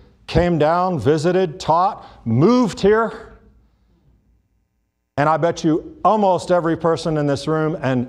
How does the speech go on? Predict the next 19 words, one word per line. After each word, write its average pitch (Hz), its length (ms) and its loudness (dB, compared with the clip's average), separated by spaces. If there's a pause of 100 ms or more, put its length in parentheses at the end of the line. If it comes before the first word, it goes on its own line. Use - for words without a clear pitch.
(140)
many, 160 480 2
many, 165 340 0
many 156 300 0
of 120 160 -2
you 117 120 -2
online 113 440 -2
have 101 160 -6
been 98 160 -6
touched - 280 -6
by 101 120 -4
their 87 160 -4
lives 78 420 -10 (540)
and 120 100 0
the 113 60 2
work 123 300 0
that 123 140 -2
they 117 140 0
do 107 160 0
here. 87 280 -6